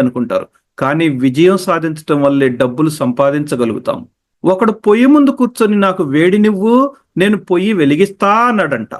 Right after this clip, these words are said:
ఇలాంటి భావాలు కలిగిన వాళ్ళు ఎందరూ ఉన్నారనుకుంటున్నారు మీరు? వాళ్ళు లక్షల్లో, కోట్లలో ఉన్నారు. ముందు పొయ్యి వెలిగిస్తేనే వేడి పుడుతుంది, మనం సేవలు అందిస్తేనే మనకి డబ్బు లభిస్తుంది. అసలు మీరు డబ్బు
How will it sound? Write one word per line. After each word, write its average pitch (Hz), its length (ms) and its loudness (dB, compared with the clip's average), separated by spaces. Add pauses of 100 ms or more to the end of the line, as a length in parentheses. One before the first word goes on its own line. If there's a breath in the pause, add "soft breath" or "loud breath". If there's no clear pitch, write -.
(400)
ఇలాంటి 175 380 2
భావాలు 170 540 2
కలిగిన 175 340 -4
వాళ్ళు 151 260 2
ఎందరూ 175 460 2
ఉన్నారనుకుంటున్నారు 151 920 -2
మీరు? 107 260 -6 (400)
వాళ్ళు 135 220 2
లక్షల్లో, 143 840 0 (180)
కోట్లలో 185 520 0
ఉన్నారు. 123 360 -4 (260)
ముందు 180 300 2 (200)
పొయ్యి 175 240 2
వెలిగిస్తేనే 185 840 2
వేడి 151 340 0
పుడుతుంది, 120 500 -6 (220 soft breath)
మనం 151 220 0
సేవలు 156 440 0
అందిస్తేనే 156 840 0
మనకి 180 300 0
డబ్బు 123 280 -2
లభిస్తుంది. 120 680 -4 (300 soft breath)
అసలు 247 220 0
మీరు 247 180 4
డబ్బు 143 360 0